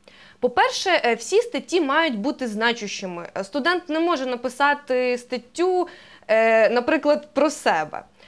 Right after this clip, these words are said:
бо це є незначущою статтю, е, статтею.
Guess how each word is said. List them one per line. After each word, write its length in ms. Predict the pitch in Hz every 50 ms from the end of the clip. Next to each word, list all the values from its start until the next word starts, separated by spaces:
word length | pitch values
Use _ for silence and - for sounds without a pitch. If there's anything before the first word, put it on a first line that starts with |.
| - - -
бо 160 | 202 190 240
це 320 | 254 247 - 320 285 - -
є 200 | - 233 208 277
незначущою 760 | 285 294 311 285 269 285 226 208 - - - - - 185 185
статтю, 500 | 185 - - 220 202 220 - - 165 147 - _ _ _ _ - - - - - - - -
е, 200 | 196 196 196 196
статтею. 520 | 196 - 254 247 - 214 190 151 147 -